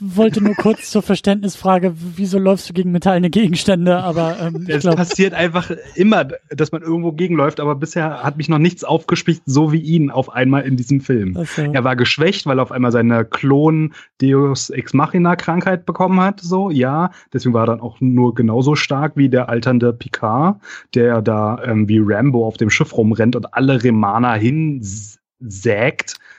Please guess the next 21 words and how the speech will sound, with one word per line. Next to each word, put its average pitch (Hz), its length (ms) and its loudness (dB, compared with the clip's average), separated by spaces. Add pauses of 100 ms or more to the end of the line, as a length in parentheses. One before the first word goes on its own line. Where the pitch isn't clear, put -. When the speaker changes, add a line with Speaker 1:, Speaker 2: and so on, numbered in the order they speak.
(120)
Speaker 2:
Ja, 113 220 -6
also 110 300 -2
Speaker 1:
Äh, - 60 2
Speaker 2:
einfach 175 440 2 (260)
Speaker 1:
ganz, 180 140 4
Speaker 2:
niedermäht. 101 680 0
Speaker 1:
ganz 185 240 0
kurz - 300 0
zum 208 120 0
Verständnis, 202 480 0
das - 200 -2
hatten - 180 -4
wir 208 80 2
ja 202 80 0
schon 190 180 -6
festgestellt, 202 540 -4
das 185 140 -4
ist 180 160 -8
Action - 280 -6
Man 135 160 0
Picard. 151 480 -8